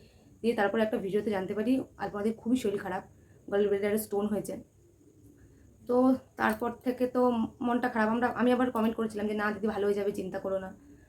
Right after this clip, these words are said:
তো তারপর থেকে হ-, তারপরে হঠাৎ আজকে আমি হয়তো কালকে, আ, কালকে দেখেছি যে, তাই বিশ্বাস করিনি ব্যাপারটা। আমি বলছি, "হতেই পারে না, এরকম সম্ভব নাকি?" তারপরে আজকে আমি পুরো কনফার্ম শিওর হলাম যে হ্যাঁ, উনি আর আমাদের মধ্যে নেই।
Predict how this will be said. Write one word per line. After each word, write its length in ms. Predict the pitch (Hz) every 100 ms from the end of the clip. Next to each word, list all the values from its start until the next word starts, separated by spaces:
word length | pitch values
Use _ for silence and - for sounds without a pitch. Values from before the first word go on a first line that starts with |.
| -
তো 60 | -
তারপর 280 | 220 196 220
থেকে 180 | 220 226
হ-, 200 | 196 180
তারপরে 360 | 208 208 220 214
হঠাৎ 260 | 208 220
আজকে 380 | 196 - 208 202 - _ _ - - _ _
আমি 200 | - 240
হয়তো 180 | 262 220 -
কালকে, 400 | 240 254 269 262
আ, 220 | - 233
কালকে 280 | 233 233 269
দেখেছি 400 | 226 220 - 220
যে, 360 | 208 208 202 - - - - -
তাই 120 | 285
বিশ্বাস 300 | 262 294 285
করিনি 260 | 277 233
ব্যাপারটা। 340 | 214 190 185 214
আমি 80 | 220
বলছি, 180 | 254
"হতেই 340 | 233 214 185 220
পারে 200 | 202 190
না, 180 | 185 202 _ _ _ _
এরকম 240 | - 196 202
সম্ভব 320 | 208 202 208
নাকি?" 320 | 196 170 - - - - - - -
তারপরে 320 | - 202 -
আজকে 300 | 220 190 -
আমি 120 | 226 226
পুরো 180 | 226
কনফার্ম 320 | 233 202 - 233
শিওর 260 | - 214
হলাম 240 | 214 196 190
যে 100 | 196
হ্যাঁ, 380 | 185 180 185
উনি 260 | - 190 190
আর 80 | 185
আমাদের 280 | 180 180 190
মধ্যে 260 | 190 185
নেই। 300 | 190 180 190